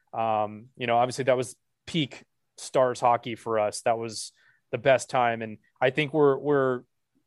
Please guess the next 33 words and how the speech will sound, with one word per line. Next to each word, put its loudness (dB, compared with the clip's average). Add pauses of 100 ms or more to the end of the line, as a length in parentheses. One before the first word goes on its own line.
we're -8
scratching 2
on 2
that 0
door 2
again. -4 (120)
Uh, 0
obviously, 2 (400)
you -14
know, -4
Tampa -2
Bay 2
and -6
their, -2 (400)
their -2
finessing -4
of -10
the -8
cap 2
is -10
something -6
we 0
don't -2
need -8
to -10
get -2
into. -4
I 0
think -8
they're -2
gonna -4
see -6
their, 0